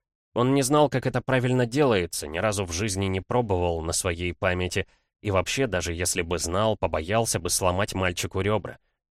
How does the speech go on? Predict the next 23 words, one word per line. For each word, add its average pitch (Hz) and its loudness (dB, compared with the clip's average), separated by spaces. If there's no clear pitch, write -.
Он 117 0
решил 139 4
начать 135 2
с 98 -2
дыхания. 98 -4
Присел 90 0
на 80 -2
корточки, 101 -2
прижался 87 0
губами 92 0
к - -14
посиневшим 92 -2
детским 92 -2
губам, 95 0
будто 85 -6
пытаясь 92 -2
надуть 92 -4
его 80 -4
хрупкую 87 -6
оболочку. 92 0
Ничего. 87 -4
Еще 92 -4
раз. - -6